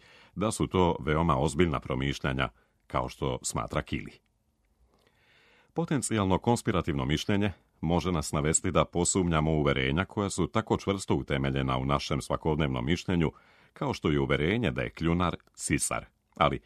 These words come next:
to je neki udaljeni vapaj u odnosu na uobičajeni stepen podrivanja koje izaziva prihvatanje nezasnovanih teorija zavere.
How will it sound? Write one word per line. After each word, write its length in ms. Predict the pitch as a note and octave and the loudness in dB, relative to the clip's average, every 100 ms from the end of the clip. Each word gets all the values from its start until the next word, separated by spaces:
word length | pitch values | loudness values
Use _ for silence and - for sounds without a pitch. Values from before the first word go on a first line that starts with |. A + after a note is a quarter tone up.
| - - - | -20 -20 -4
to 120 | F2 | 0
je 60 | D2 | 2
neki 320 | D2+ E2 - | 2 0 -2
udaljeni 520 | E2 D#2+ E2+ A#1 A1 A#1 | -2 2 2 0 -8 0
vapaj 420 | D2+ - F2 C#2 | 0 2 0 0
u 80 | C#2+ | 0
odnosu 360 | C#2+ C#2+ D#2 | -2 -2 -2
na 100 | C#2 | -2
uobičajeni 680 | C#2 C#2+ F2 F2 G2+ A#1+ A1+ | 0 2 2 2 0 -2 -4
stepen 400 | - D2+ E2 C#2 | -4 -2 -2 -4
podrivanja 640 | D2+ C2+ D2 C#2+ C#2 B1 - | -2 0 2 2 2 -2 -6
koje 280 | A2 F2+ C#2 | -4 -2 -2
izaziva 460 | B1 D2+ E2 D2+ | 0 0 0 -2
prihvatanje 600 | - D2 - D2 D2+ C2 | -2 -4 -4 -2 -2 0
nezasnovanih 760 | C2 D2 C#2 D2 - C#2+ A#1+ A1+ | -2 -2 0 -2 0 -2 -2 -6
teorija 440 | B1+ B1+ C#2+ D2 | -6 -4 -2 -2
zavere. 420 | D2 A#1 G#1 - | -4 -8 -8 -12